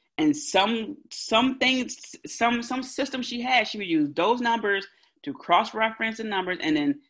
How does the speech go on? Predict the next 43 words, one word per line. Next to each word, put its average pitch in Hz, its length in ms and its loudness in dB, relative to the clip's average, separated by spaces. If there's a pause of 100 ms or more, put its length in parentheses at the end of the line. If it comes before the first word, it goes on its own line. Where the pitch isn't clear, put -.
(240)
figure 202 280 2
out 170 300 6 (340)
when 160 160 4
a 160 60 6
number 165 300 6
was 156 100 0
gonna 147 140 4
come 156 240 0
out 143 280 4 (160)
in 147 100 4
the 143 80 4
lotto. 131 480 2 (920)
I 165 260 6
don't 160 280 0 (440)
fully 160 260 0
understand 180 520 0
it, 220 160 -2 (440)
but 143 100 0
it 131 140 -4
worked, - 380 -6 (500)
okay? 151 360 -2 (360)
She - 140 -4
was 139 180 -4
so 226 260 2
good 226 180 2
at 147 220 4
it 135 200 -4
that 147 140 0
she 175 160 -2
would 175 140 2
know 175 180 4
when 160 100 4
my 143 160 2
birthday 156 480 -2
would 123 160 -6
come 123 160 -6
out. 113 140 -2
My 123 140 -6
birthday 147 380 -4
is 127 200 -6
eight 151 280 0
thirty-one, 139 600 -4 (580)
okay? 139 440 -2